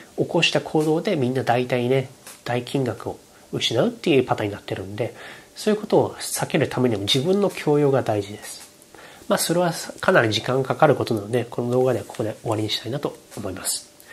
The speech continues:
ということで皆さん、あのー、ご視聴ありがとうございました。もしこの動画良かったりね、パーソナルファイナンスとか、投資とか、あの、貯金とかね、これに関して興味があれば、もっとコメント、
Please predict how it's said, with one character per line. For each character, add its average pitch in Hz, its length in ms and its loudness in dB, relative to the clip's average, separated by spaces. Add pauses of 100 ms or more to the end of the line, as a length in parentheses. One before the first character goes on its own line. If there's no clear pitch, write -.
(640)
と - 80 -8
い 202 40 6
う - 20 8
こ - 20 10
と 180 60 12
で 131 60 10
皆 113 160 6
さ 98 160 2
ん、 90 80 -8 (320)
あ 104 180 -4
の 98 760 -4
ー、 - 60 -20 (440)
ご 117 100 -6
視 - 160 -2
聴 107 140 -6
あ - 60 -8
り 110 80 -2
が 104 60 -2
と 104 100 -6
う - 20 -4
ご 98 40 -6
ざ 98 80 -10
い - 20 -10
ま 98 80 -8
し - 80 -8
た。 - 60 -10
も 180 80 2
し - 60 -2
こ - 140 0
の 110 80 2
動 110 180 4
画 107 120 2
良 - 140 -10
か 120 100 -2
っ - 60 -6
た 104 100 -8
り 101 80 -4
ね、 127 120 -2 (280)
パ 143 120 6
ー - 20 4
ソ 151 160 4
ナ 139 60 4
ル - 60 -4
フ 143 60 4
ァ 131 60 8
イ - 20 4
ナ 107 80 2
ン 95 40 -6
ス - 40 -8
と - 100 -10
か、 - 160 -12
投 185 220 2
資 - 120 4
と - 80 6
か、 - 220 -2 (460)
あ 113 80 -8
の、 107 60 -4
貯 123 180 -2
金 147 200 0
と - 100 -4
か 98 120 -6
ね、 101 120 -10 (360)
こ - 120 -4
れ 139 80 0
に 139 140 -2
関 143 180 2
し 139 80 -6
て - 60 -16
興 - 180 4
味 139 80 4
が 107 80 2
あ - 20 2
れ 104 60 0
ば、 101 220 -2 (340)
も 143 80 -2
っ - 40 -6
と - 120 -10
コ - 160 -6
メ 110 120 2
ン 107 80 0
ト、 110 200 -2